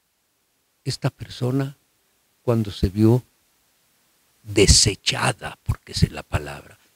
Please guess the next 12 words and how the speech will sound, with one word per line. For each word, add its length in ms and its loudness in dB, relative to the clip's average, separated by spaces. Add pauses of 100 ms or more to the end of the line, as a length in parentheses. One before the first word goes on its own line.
(140)
desechada 960 2
como 220 -14
un 140 -4
mueble 360 -2
viejo, 420 -4 (600)
a 80 4
esta 220 4
señora, 540 2 (1120)
muy 120 -2
guapa, 720 4
muy 220 8
agradable, 800 0